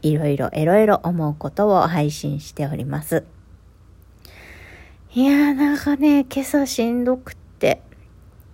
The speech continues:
せっかくのファナキンなのにね、ファナキンだからこそ今日はもう何にもしないって決めちゃおうかなということで、まあ、実は昨日からちょっと体調が悪くって、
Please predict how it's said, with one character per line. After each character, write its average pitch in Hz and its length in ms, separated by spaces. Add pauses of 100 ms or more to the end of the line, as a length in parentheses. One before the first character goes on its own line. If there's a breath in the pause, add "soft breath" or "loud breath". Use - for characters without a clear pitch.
(540)
せ - 160
っ - 60
か - 180
く 330 120
の 339 120
フ 320 140
ァ - 20
ナ 320 180
キ 359 180
ン 403 120
な 415 140
の 403 120
に 359 160
ね、 330 260
フ - 100
ァ 294 80
ナ 302 180
キ 359 160
ン 381 120
だ 381 120
か 370 160
ら 330 100
こ - 140
そ 262 160
今 294 240
日 - 80
は 277 60
も 262 180
う - 20
何 226 300
に 262 100
も 294 160
し - 160
な 262 140
い 240 40
っ - 40
て - 140
決 - 200
め 254 140
ち - 160
ゃ - 100
お 381 60
う - 20
か - 240
な 370 480 (140)
と - 100
い - 160
う 294 100
こ 220 200
と 175 260
で、 185 260 (460 loud breath)
ま 196 80
あ、 190 60
実 226 240
は 440 120
昨 - 140
日 440 160
か 370 120
ら 254 100
ち - 100
ょ 220 40
っ - 20
と - 100
体 262 300
調 359 200
が 311 160
悪 262 320 (680)
く 185 120
っ - 20
て、 - 540